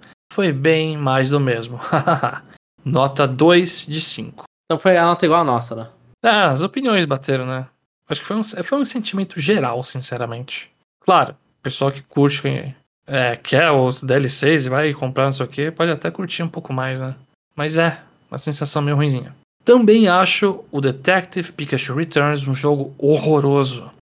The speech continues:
Speaker 1: Tá na cara que ele estava sendo desenvolvido para três D S, mas mudaram o projeto para o Switch.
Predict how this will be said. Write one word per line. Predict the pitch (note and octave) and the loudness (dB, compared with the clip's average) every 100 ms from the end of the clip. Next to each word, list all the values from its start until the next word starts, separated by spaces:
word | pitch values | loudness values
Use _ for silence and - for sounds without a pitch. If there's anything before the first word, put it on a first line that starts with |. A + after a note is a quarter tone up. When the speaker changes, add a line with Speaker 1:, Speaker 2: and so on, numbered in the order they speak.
| _ | _
Speaker 1:
Tá | - | -2
na | F#3+ | 0
cara | G#3+ G#3 G#3 G3 | -2 0 0 -2
que | G3 | -6
ele | F#3 | -6
estava | - F3+ | 0 0
sendo | - D#3+ | 0 -2
desenvolvido | D3 C#3 C3 B2+ | -2 -2 -4 -6
para | C3 C#3+ | -4 -4
três | C#3+ C3+ C#3 | -2 -4 -2
D | F#3+ | -2
S, | F#3 F3 E3+ - F3 - - _ - | 0 -2 -4 -8 -10 -14 -20 _ -2
mas | C3+ C3 | 0 0
mudaram | D#3 C#3 C#3+ D3 | 0 2 2 0
o | |
projeto | D#3 D#3+ C3+ C3+ C3+ C3+ | 0 0 2 0 0 -4
para | C#3+ D3+ E3+ | -2 -2 0
o | |
Switch. | - E3+ E3 E3 - - | 0 2 2 0 -6 -8